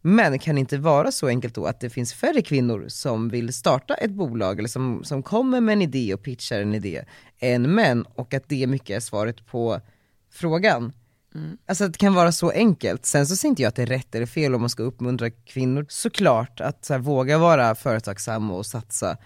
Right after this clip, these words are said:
Speaker 1: snarare än att så här, de sociala strukturerna tvingar, eh, kvinnor att vara hemma.
Speaker 2: Alltså,
Speaker 1: Eh.
Speaker 2: jag tycker bara att alla ska få göra som de vill.
Speaker 1: Ja,
Speaker 2: Dock
Speaker 1: men
Speaker 2: så tycker jag, alltså, det hade varit roligt med fler kvinnor som är mer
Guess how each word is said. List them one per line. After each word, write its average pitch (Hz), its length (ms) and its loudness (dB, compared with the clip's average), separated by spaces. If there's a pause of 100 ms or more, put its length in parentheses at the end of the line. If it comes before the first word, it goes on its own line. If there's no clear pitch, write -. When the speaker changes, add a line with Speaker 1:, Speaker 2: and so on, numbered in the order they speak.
(260)
Speaker 1:
snarare 113 400 0
än 110 100 0
att 107 140 -4
så 113 100 -4
här, 104 200 -2 (180)
de 143 120 0
sociala 127 360 -2
strukturerna 120 560 -2
tvingar, 107 480 -4
eh, 101 220 -8
kvinnor 107 260 -4
att 76 60 -6
vara 101 100 -2
hemma. 87 320 -4 (920)
Speaker 2:
Alltså, 131 300 2
Speaker 1:
Eh. 214 80 2
Speaker 2:
jag 285 180 4
tycker 330 160 -4
bara 214 120 4
att 180 80 0
alla 175 200 2
ska 170 180 -6
få 180 140 -6
göra 165 260 0
som 165 200 -6
de 175 140 -6
vill. 254 440 -2
Speaker 1:
Ja, 247 80 2
Speaker 2:
Dock 269 100 4
Speaker 1:
men 262 100 2
Speaker 2:
så 233 140 -2
tycker - 380 -4
jag, 170 340 2
alltså, 185 180 -4
det 202 60 0
hade 190 140 -2
varit 185 180 -4
roligt 190 680 -4
med 175 160 -6
fler 160 380 -4
kvinnor 151 520 -4
som 147 240 -6
är 143 300 0
mer 139 540 -4